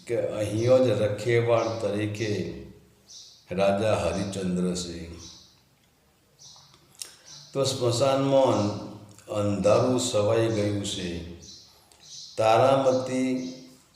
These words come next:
રોહિતને સ્મશાનમાં સુવડાવે છે અને બળી ગયેલા ચિતામાંથી વીણી વીણીને લાકડા ભેગા કરે છે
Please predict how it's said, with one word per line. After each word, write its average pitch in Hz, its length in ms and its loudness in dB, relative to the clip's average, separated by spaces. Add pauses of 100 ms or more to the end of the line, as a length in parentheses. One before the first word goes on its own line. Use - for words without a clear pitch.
(520)
રોહિતને 127 640 2
સ્મશાનમાં 117 840 0
સુવડાવે 101 640 0
છે 85 380 -10 (1200)
અને 120 320 4
બળી 120 480 2
ગયેલા 120 920 2 (1160)
ચિતામાંથી 117 1200 -2 (1500)
વીણી 127 600 2
વીણીને 123 640 4
લાકડા 104 760 2
ભેગા 90 320 0
કરે 92 340 -4
છે 85 400 -8